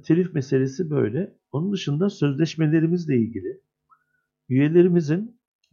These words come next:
e, yasalarda bir tanındığı manevi hakları vardır.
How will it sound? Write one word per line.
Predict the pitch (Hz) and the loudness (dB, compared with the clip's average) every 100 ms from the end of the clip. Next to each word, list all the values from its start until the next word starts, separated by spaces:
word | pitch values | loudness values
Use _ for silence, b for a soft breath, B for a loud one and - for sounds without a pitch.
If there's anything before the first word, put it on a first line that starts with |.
| 170 | -14
e, | 135 | -8
yasalarda | 135 143 160 170 160 120 117 | -4 -2 2 4 4 4 0
bir | 110 - _ | -2 -10 _
tanındığı | 127 120 117 104 120 190 | -2 -2 -2 -4 -6 -4
manevi | 127 127 131 147 165 | 0 2 2 2 0
hakları | 120 95 - 92 | -2 -8 -10 -10
vardır. | 90 - _ _ _ | -10 -14 _ _ _